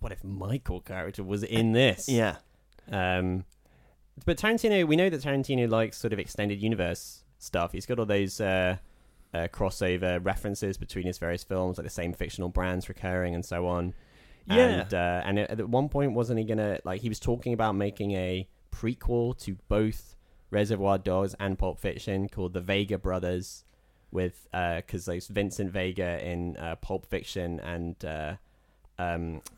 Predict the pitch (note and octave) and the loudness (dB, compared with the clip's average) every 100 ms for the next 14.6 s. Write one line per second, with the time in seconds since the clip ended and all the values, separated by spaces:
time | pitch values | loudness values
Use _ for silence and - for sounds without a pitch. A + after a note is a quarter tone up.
0 | - - - - A2+ A2+ G#2+ A2 A2 A2+ | -20 -20 -16 -6 -2 0 2 4 4 2
1 | G2+ F#2+ G2 G2+ G2+ G#2 G2+ F#2+ - F2 | 0 -2 0 0 2 2 0 -4 -4 -4
2 | E2+ - D#2+ F#2 F2+ - D2+ F#2 D#2+ D#2 | -6 -4 -6 -6 -6 -6 -8 -6 -6 -6
3 | C2+ - - G2+ G2 F2 E2+ - E2 - | -8 -10 -12 -6 -4 -2 -4 -6 -10 -8
4 | E2 D#2+ D#2+ - - F2+ F#2+ F#2+ E2+ E2 | -6 -6 -8 -12 -14 -4 0 2 0 -2
5 | - E2+ F2 - - F2 G2 F2+ C#2 D#2+ | -4 -4 -4 -4 -8 -4 -2 -2 -4 -10
6 | - - _ - D#2+ E2+ - E2+ D#2 - | -14 -20 _ -12 -8 -8 -6 -6 -6 -6
7 | - F2 - C2+ - F#2 E2+ D#2+ - - | -4 -4 -6 -8 -6 -6 -6 -8 -10 -10
8 | - F#2 F2 - E2+ C#2 - - - - | -10 -10 -10 -10 -10 -10 -14 -12 -12 -10
9 | F#2 E2+ F#2 - F2 E2 D#2 - D#2+ - | -8 -6 -6 -6 -8 -8 -10 -8 -6 -4
10 | D#2 - - - - C3 D3 C3+ D3 E3+ | -6 -8 -14 -10 2 6 8 10 8 10
11 | A#3+ - A#2 A2 G#2 D#3+ F#3 A3 F3+ E3+ | 6 4 6 8 8 10 12 12 12 12
12 | F3+ D#3+ A2 G#3 A#3+ G3 F3 C#3+ C3 B2 | 12 12 10 8 6 6 6 6 6 4
13 | B2+ A#2 B2 A#2 A#2+ B2+ F2+ E2+ E2+ E2 | 4 6 6 6 4 4 2 0 -2 -2
14 | E2+ F2 E2+ F2+ - | -2 -4 -2 -2 -2